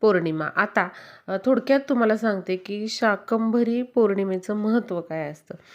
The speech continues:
तर शाकंभरी ही, अ, एक देवी आहे. अ, असं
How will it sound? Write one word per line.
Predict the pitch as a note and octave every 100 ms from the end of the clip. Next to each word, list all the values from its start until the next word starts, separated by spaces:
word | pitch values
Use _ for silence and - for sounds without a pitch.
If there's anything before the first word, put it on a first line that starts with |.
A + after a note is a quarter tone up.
| - _ -
तर | A#3
शाकंभरी | A3+ A#3 G3+ - A3+ A3 G3 F3+ F#3
ही, | - A3 B3 C4 - - _
अ, | F3+ F#3 F#3 F3+
एक | G3 G3+ - G3
देवी | F#3 G3 F#3 A3
आहे. | F3 E3+ F3 _ _ _ _ _
अ, | -
असं | F#3 - G#3 - B3 B3+